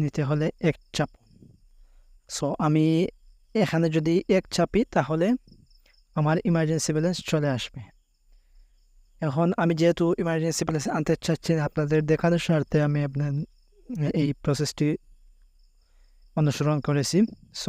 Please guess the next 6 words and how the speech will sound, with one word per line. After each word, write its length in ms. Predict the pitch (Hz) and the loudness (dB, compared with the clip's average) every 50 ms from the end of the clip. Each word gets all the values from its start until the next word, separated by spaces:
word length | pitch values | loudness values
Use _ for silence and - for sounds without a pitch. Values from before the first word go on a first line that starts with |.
| 151 143 | 0 0
আপনারা 240 | - - 160 160 160 151 151 | 0 0 0 0 0 0 0
যদি 120 | 160 151 180 - 180 | -2 0 2 0 0
এক 60 | 160 - - | 0 0 -2
চাপেন, 260 | 160 - - 180 196 - | -4 0 2 0 2 2
তাহলে 260 | 185 160 147 147 151 147 147 147 - - _ _ _ _ _ _ _ _ - - _ - - - - _ - - _ _ - - _ _ _ _ _ - _ _ _ - - | 2 0 0 0 -2 -4 -6 -8 -10 -16 _ _ _ _ _ _ _ _ -20 -20 _ -20 -20 -20 -20 _ -20 -20 _ _ -20 -20 _ _ _ _ _ -20 _ _ _ -8 -6
খুবই 180 | - 156 165 | 0 0 2